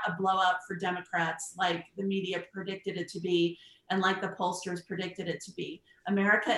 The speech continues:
is divided, and they sent a clear message, um,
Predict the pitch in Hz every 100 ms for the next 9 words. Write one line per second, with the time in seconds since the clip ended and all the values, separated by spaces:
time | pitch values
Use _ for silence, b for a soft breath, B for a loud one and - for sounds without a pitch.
0 | 240 226 214 190 180 190 180 180 - 190
1 | 196 196 - 226 220 226 220 - 240 226
2 | 220 208 202 196 196 180 175 - - -
3 | 196 196 190 -